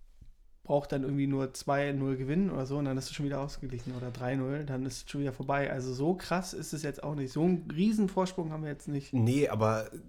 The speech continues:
Speaker 2: ne, es sind nach wie vor fünf Mannschaften, die die letzten beiden Plätze unter sich aufteilen und da haben wir jetzt einfach die beste Ausgangsposition. Wir sind jetzt vierzehnter, glaub ich, ne? Dreizehnter? Dreizehnter sind wir. Äh, bestes Torverhältnis und, äh, sogar vor Augsburg, das hätte ich auch nicht gedacht.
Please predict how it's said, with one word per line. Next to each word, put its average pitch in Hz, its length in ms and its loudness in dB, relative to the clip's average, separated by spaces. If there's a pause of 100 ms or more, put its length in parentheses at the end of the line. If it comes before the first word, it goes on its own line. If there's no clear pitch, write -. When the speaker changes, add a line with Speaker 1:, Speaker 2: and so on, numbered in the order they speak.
(100)
Speaker 2:
ne, 135 180 4
es 131 220 4
sind 131 260 2
nach 117 220 4
wie 120 80 0
vor 120 220 4
fünf 127 280 0
Mannschaften, 123 580 2
die 123 160 2
die 117 120 2
letzten 117 340 2
beiden 113 220 4
Plätze 120 320 0
unter 113 200 2
sich 120 200 0
aufteilen 120 380 2
und 110 100 2
da 104 140 0
haben 120 120 4
wir 117 80 2
jetzt 107 160 0
einfach 107 260 0
die 104 140 -4
beste 104 380 -2
Ausgangsposition. 107 1040 0
Wir 107 80 -2
sind 117 220 2
jetzt - 360 -2
vierzehnter, 143 640 0 (100)
glaub 139 160 0
ich, 165 200 -6 (100)
ne? 180 180 0 (260)
Dreizehnter? 147 540 0 (180)
Dreizehnter 110 420 4
sind 98 160 -2
wir. 131 140 2 (960)
Äh, 113 180 4
bestes 120 400 4
Torverhältnis 123 840 4
und, 110 380 2
äh, 110 120 4
sogar 110 240 4
vor - 300 2
Augsburg, 135 480 2
das - 120 -4
hätte 110 120 2
ich 107 80 -2
auch 120 80 2
nicht 123 180 2
gedacht. 117 360 -2